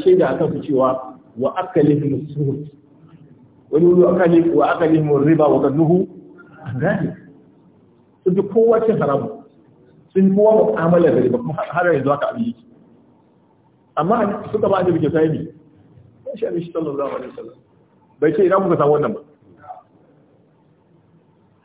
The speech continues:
Kun gane? Saboda kan kana bukata so ka ba, ba ka bukata wannan wani abu ne daban.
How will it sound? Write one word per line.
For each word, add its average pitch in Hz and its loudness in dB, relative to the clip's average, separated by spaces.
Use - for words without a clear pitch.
Kun 170 -6
gane? 196 2
Saboda 453 0
kan 208 0
kana 214 0
bukata 180 -2
so 170 0
ka 135 0
ba, 180 0
ba 190 -2
ka 180 2
bukata 175 -2
wannan 143 -2
wani 139 -2
abu 127 -2
ne 120 -4
daban. - -10